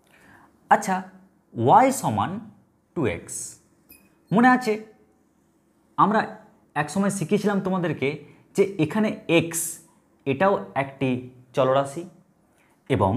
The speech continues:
ওয়াই এটাও একটি চলরাশি, তাই না? এক্স একটি ভেরিয়েবল, ওয়াইও একটি ভেরিয়েবল,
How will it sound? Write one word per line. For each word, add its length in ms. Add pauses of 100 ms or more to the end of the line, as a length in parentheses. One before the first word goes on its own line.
(680)
ওয়াই 300 (580)
এটাও 180 (200)
একটি 260
চলরাশি, 480 (1400)
তাই 200
না? 60 (1200)
এক্স 280 (300)
একটি 220 (120)
ভেরিয়েবল, 400 (680)
ওয়াইও 300 (180)
একটি 220 (120)
ভেরিয়েবল, 420